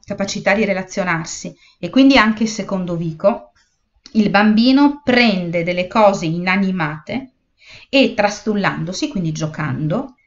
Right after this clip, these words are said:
favella, ci parla, come se fossero persone vive. Queste riflessioni fanno, conducono Vico a capire, a, mm, promo-, proporre un'attività educativa fondata sulla poesia e sulle favole,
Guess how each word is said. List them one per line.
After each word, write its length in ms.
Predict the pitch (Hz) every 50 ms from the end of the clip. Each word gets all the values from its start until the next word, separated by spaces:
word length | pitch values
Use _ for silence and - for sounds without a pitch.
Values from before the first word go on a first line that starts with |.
| _ _ _ _ _ _ _
favella, 1080 | _ - - 285 285 262 226 226 214 196 190 190 196 196 196 196 196 190 196 196 190 _
ci 300 | - - - - 226 214
parla, 760 | 214 214 175 165 165 160 170 175 170 175 180 185 190 - - _ _ _ _ _ _ _ _ _ -
come 160 | - 214 208
se 160 | 202 - 190
fossero 360 | 156 175 170 - - 220 220
persone 440 | 214 - 220 - - - 220 214 214
vive. 440 | 208 156 123 127 123 - - - _ _ _ _ _ _ _ _ - - - - - - - - _ _ _ _ _
Queste 300 | - 294 294 - 269 247
riflessioni 600 | 240 220 - 269 254 - - 320 339 349 370 -
fanno, 540 | - 247 214 196 202 202 196 190 180 180
conducono 640 | - 220 208 208 214 240 254 254 247 240 214 202 208
Vico 320 | - 247 262 262 262 285 254
a 40 |
capire, 600 | 254 208 190 - - 202 202 208 196 202 208 196
a, 160 | 165 151 151 156
mm, 340 | 156 - 180 170 165 165 160
promo-, 400 | - 220 226 240 208 226 233 220
proporre 440 | - 262 233 226 - 269 269 269 262
un'attività 380 | 220 196 - - 202 208 233 226
educativa 720 | 214 214 208 - 196 - - - 262 269 269 294 302 302 - - _ _ _
fondata 680 | _ _ - 233 233 226 214 208 - - 220 - -
sulla 360 | 160 - - 220 202 175 156 156
poesia 760 | - - 175 165 151 156 156 151 151 139 123 - - - - _ _ _ _ _ _ _ _ _ _ _
e 100 | - 233
sulle 280 | - - 190 170 156 156
favole, 600 | - - 160 156 156 156 160 151 156 160 -